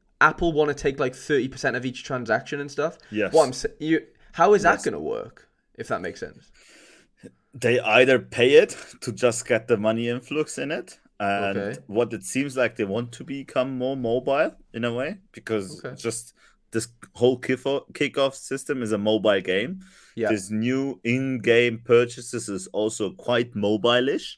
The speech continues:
Speaker 2: It's
Speaker 1: Mm-hmm.
Speaker 2: very mobile. It, there's no, like, real in-,
Speaker 1: And it
Speaker 2: okay,
Speaker 1: says
Speaker 2: they
Speaker 1: app specifically. Like, it says
Speaker 2: Yes.
Speaker 1: our mobile app. It doesn't say,
Speaker 2: Yes.
Speaker 1: you know, log on to your Sorare account on the webs-, like, website. It's not. This is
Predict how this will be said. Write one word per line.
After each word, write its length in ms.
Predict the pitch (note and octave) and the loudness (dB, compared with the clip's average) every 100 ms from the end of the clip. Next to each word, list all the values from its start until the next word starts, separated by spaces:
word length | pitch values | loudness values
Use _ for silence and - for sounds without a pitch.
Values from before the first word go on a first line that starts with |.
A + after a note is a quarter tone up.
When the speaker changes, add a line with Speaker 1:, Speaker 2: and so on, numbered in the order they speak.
| _ _ _ - | _ _ _ -8
Speaker 2:
It's 140 | G#2+ | -6
Speaker 1:
Mm-hmm. 60 | A#2 | 2
Speaker 2:
very 160 | A#2 B2 | 2 2
mobile. 600 | G#2+ A2+ A2+ A2+ D#3 - | 0 2 2 2 2 -4
It, 120 | G#2+ - | -10 -2
there's 240 | A#2 A2 G#2 | 2 2 0
no, 180 | B2+ C3+ | -2 0
like, 420 | A#2 A2+ G#2 F#2 | 0 0 0 -4
real 300 | F#2+ A#2 A2 - | -6 -4 -6 -6
in-, 300 | A2+ A#2 A#2 _ - | -8 -6 -10 _ -2
Speaker 1:
And 120 | D3+ | 0
it 80 | D3 | 4
Speaker 2:
okay, 60 | |
Speaker 1:
says 180 | - A2 | 6 6
Speaker 2:
they 120 | A2 | 6
Speaker 1:
app 280 | D3+ D3 - | 6 4 -2
specifically. 600 | - C3+ D#3+ - A2+ F2 | -6 -2 -2 -2 -4 -4
Like, 200 | A#2+ C3+ | -2 0
it 60 | C3 | 2
says 180 | C#3 | 2
Speaker 2:
Yes. 180 | G2 F#2 | 0 2
Speaker 1:
our 280 | C3+ C#3+ D3 | 4 6 6
mobile 480 | C3+ C3+ C#3 C3 A2+ | 4 4 4 4 4
app. 240 | A#2+ A2+ A#2 | 2 2 -2
It 40 | |
doesn't 280 | C3 C3+ C3+ | -4 -4 -4
say, 240 | C3+ B2 | 0 2
Speaker 2:
Yes. 300 | G2 E2 - | 0 -4 -6
Speaker 1:
you 80 | B2 | -4
know, 140 | G#2 | -2
log 380 | G#2 A#2+ B2 C3 | -2 0 0 2
on 200 | B2 B2 | -2 -4
to 120 | - | -6
your 160 | A#2+ A#2 | -2 -2
Sorare 360 | - A#2+ A#2 G#2+ | 2 4 4 2
account 340 | - A#2 A2+ | 0 -2 0
on 140 | A2+ | 0
the 80 | G#2+ | 2
webs-, 340 | G#2+ A2 - A2+ | 2 2 0 -4
like, 180 | G2+ | -2
website. 360 | G#2+ G#2+ - D#2 | 0 0 -2 -4
It's 120 | G#2+ | -4
not. 240 | B2+ F#2 G2+ | -4 -2 0
This 140 | - | 0
is 160 | C#3 | -2